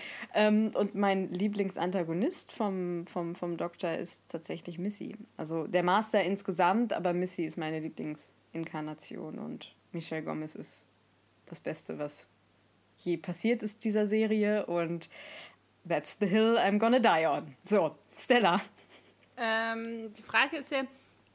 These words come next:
Speaker 2: ich glaub, die Frage war nach Lieblings, aber
Speaker 1: Ja.
Speaker 2: bei Monstern ist ja vielleicht dann die Richtung, in die man denkt, eher so, was finde ich am gruseligsten?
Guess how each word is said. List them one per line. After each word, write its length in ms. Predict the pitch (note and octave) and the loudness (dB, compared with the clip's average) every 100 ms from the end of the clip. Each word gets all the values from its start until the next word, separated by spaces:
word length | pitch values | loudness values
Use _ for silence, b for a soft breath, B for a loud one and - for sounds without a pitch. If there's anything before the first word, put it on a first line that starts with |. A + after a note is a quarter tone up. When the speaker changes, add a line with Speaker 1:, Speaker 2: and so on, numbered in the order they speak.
| _ _ | _ _
Speaker 2:
ich 140 | G#3 | -10
glaub, 180 | - A#3+ | -2 -2
die 80 | A#3+ | -2
Frage 260 | - A#3 A3 | 0 0 2
war 120 | G#3+ | 2
nach 160 | G#3 | 0
Lieblings, 920 | F#3 B3 - A3+ F3 E3+ B3+ - - - _ _ | -2 -4 -6 -6 -6 -4 -4 -6 -12 -18 _ _
aber 240 | - G#3 G#3 | 4 6 8
Speaker 1:
Ja. 220 | G3+ G3 - | 6 4 0
Speaker 2:
bei 480 | G3+ G#3 G3+ G3 - - _ _ B B _ _ _ _ _ G#3 | 0 2 0 -2 -4 -12 _ _ B B _ _ _ _ _ -6
Monstern 540 | G#3 B3+ C4+ C4+ B3+ | -2 -2 -2 -4 -4
ist 180 | - - | -4 -4
ja 80 | A3 | -4
vielleicht 400 | - G#3 G#3 - - _ _ _ _ - | 0 0 0 -8 -16 _ _ _ _ -8
dann 320 | G3+ G3 G#3 | 2 2 2
die 80 | G3 | -2
Richtung, 300 | A3+ - G#3 | -6 -4 -4
in 80 | G3 | -2
die 60 | |
man 160 | G3 F#3+ | -2 -2
denkt, 200 | G3+ G3 | -4 -4
eher 200 | - G3 | -2 -2
so, 160 | F#3+ F3+ | -2 -2
was 200 | G3 - | -2 -2
finde 160 | G#3 | -6
ich 120 | F#3+ - | -6 -4
am 180 | F#3+ | -6
gruseligsten? 880 | E3+ F3 G#3 B3+ C4 C#4+ C#4+ - - | -6 -10 -6 -6 -6 -10 -10 -12 -6